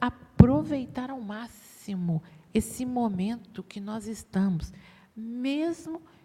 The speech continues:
que nós tenhamos uma família que é um verdadeiro caos. Alguma aprendizagem a gente tem. E nós estamos ali é pra ajudar.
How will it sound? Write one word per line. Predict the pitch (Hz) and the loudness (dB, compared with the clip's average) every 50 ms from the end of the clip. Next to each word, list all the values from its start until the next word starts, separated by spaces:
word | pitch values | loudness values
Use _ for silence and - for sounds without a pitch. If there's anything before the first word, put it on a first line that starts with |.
| - _ _ | -20 _ _
que | - 285 269 | -10 -8 -6
nós | 269 254 240 240 254 277 - | -4 -4 -4 -4 -4 -4 -6
tenhamos | - - 285 269 254 254 277 294 285 277 269 240 - - - - _ - | -4 -4 -4 -4 -2 -2 -2 -2 -4 -4 -6 -10 -10 -14 -20 -20 _ -12
uma | 220 233 254 262 262 269 269 | -10 -8 -8 -8 -8 -10 -10
família | - - 262 247 233 214 190 185 202 233 247 240 247 247 247 | -10 -10 -10 -10 -8 -8 -6 -6 -4 -4 -6 -6 -8 -10 -10
que | 247 - - 233 | -10 -10 -8 -8
é | 240 | -8
um | 254 240 | -8 -10
verdadeiro | 220 196 196 220 247 247 220 233 233 220 175 214 247 254 | -12 -8 -6 -4 -4 -4 -4 -4 -6 -6 -4 -6 -6 -6
caos. | 247 - - 233 214 214 226 226 208 185 175 - - - - - - _ _ _ _ _ _ - | -8 -8 -6 -6 -4 -4 -4 -6 -6 -8 -8 -12 -18 -20 -20 -20 -20 _ _ _ _ _ _ -12
Alguma | - 269 277 233 208 196 202 233 285 320 339 330 330 320 320 320 - _ | -8 -8 -8 -8 -8 -8 -6 -4 -4 -4 -4 -6 -6 -8 -8 -10 -14 _
aprendizagem | - 240 - - - 240 233 214 190 190 185 180 180 185 190 196 202 208 214 233 226 | -14 -12 -6 -4 -4 -4 -4 -6 -12 -12 -12 -12 -12 -12 -12 -12 -14 -14 -14 -16 -16
a | 214 | -16
gente | 196 196 220 233 - - 285 | -16 -16 -18 -18 -18 -18 -20
tem. | _ _ _ - - 175 180 190 190 190 - - _ _ _ _ _ _ _ _ _ _ _ - - - - | _ _ _ -10 -6 -6 -4 -4 -6 -8 -12 -20 _ _ _ _ _ _ _ _ _ _ _ -20 -20 -18 -12
E | 214 208 | -12 -10
nós | 214 233 254 240 | -8 -6 -8 -8
estamos | - - 233 226 220 214 | -6 -6 -4 -2 0 0
ali | 202 196 247 269 254 - - | 2 2 2 0 0 -2 -4
é | 214 | -4
pra | - - 226 214 - - - | -2 -2 -4 -4 -4 -4 -2
ajudar. | 208 226 240 247 233 220 214 240 269 294 269 190 156 170 156 143 135 - | 0 2 2 2 0 -2 -2 -4 -4 -6 -6 -10 -10 -10 -10 -10 -12 -18